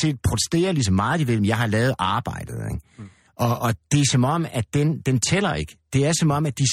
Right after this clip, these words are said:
Speaker 1: skal, vi skal tvangsmæssigt sidde i det der åbne kontorlandskab, som, som i øvrigt stresser os,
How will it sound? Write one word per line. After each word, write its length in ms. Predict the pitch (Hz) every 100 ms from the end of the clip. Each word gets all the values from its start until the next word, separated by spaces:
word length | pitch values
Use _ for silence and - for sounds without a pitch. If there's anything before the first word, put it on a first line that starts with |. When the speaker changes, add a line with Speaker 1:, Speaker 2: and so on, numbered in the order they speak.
| -
Speaker 1:
skal, 320 | - 175 180 - _
vi 60 | - -
skal 220 | 165 185
tvangsmæssigt 800 | - - 151 202 - 151 120 107
sidde 260 | - 139 165
i 20 |
det 140 | 135
der 60 | 135
åbne 320 | 131 131 165
kontorlandskab, 1160 | - - - 180 180 107 104 104 101 - 95 82 - - - - -
som, 220 | - 127 123 -
som 140 | 120
i 40 | 104
øvrigt 180 | 147 -
stresser 320 | - 131 180 180
os, 160 | 82